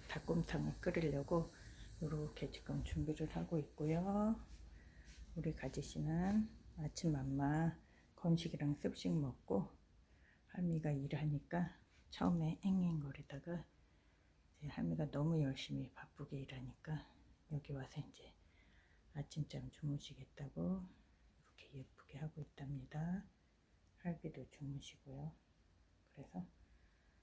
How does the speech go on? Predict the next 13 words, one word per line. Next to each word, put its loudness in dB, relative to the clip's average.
근데 2
아직 0
덥지는 2
않은 0
것 -4
같아요. -14
가지는 2
지금 -2
아침에 -2
이렇게 -4
잘 -6
지내고 -4
있습니다. 0